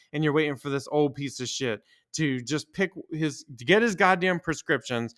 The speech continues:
to pay for it. Uh, you'll be there for an hour and a half. Especially sometimes these people are in line. I feel like they're ordering, like, McDonald's or something. Because they're like, "Oh, I wanna, want sixty-five cheeseburgers and a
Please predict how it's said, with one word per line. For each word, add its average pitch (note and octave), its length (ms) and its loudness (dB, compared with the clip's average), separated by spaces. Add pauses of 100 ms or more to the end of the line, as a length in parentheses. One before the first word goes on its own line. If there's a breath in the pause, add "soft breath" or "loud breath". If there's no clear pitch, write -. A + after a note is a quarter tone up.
(200 soft breath)
to C3+ 100 -4
pay D#3+ 280 4
for A#2+ 260 0
it. - 100 -2 (280 soft breath)
Uh, E3+ 160 0
you'll D4+ 220 4
be C#4+ 120 8
there B3+ 180 12
for C4 160 4
an B3+ 80 6
hour B3+ 200 6
and B3+ 80 4
a A3+ 40 4
half. F3+ 380 0 (320)
Especially A3 580 4
sometimes A#3+ 560 2
these B3 220 -4
people F#3+ 280 0
are F#3 180 8
in F#3 120 4
line. F#3+ 460 4 (260 soft breath)
I A3 100 6
feel C#4+ 140 6
like B3+ 120 8
they're B3+ 100 4
ordering, A#3+ 420 6
like, G#3+ 280 -2
McDonald's G#3+ 640 2
or C3 80 -2
something. G#2 520 -6 (1300 soft breath)
Because F3 240 4
they're F#3+ 80 4
like, F3 160 4
"Oh, B3 40 4
I F#3 200 6
wanna, D#3+ 320 -2 (220 loud breath)
want D#3 200 -2
sixty-five A3 720 0
cheeseburgers A3 920 6
and D#3+ 120 -2
a D#3+ 100 0